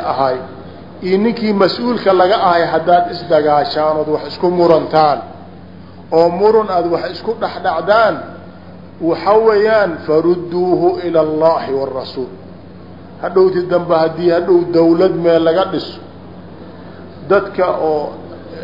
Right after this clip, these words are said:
ileen, xukuumad kastoo timaado ama wax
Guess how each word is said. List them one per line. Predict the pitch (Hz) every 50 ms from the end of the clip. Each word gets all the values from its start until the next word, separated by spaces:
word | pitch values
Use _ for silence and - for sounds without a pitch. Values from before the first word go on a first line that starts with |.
| - 156
ileen, | 156 160 165 165 165 165 - - - - - - - - - - - - - - - - - - - -
xukuumad | - 165 - - 175 180 180 202 240 233 -
kastoo | - 190 - - - 175 175 170
timaado | 175 170 160 160 156 156 156 156 156 160 165 165
ama | 151 147 143 147
wax | 151 175 -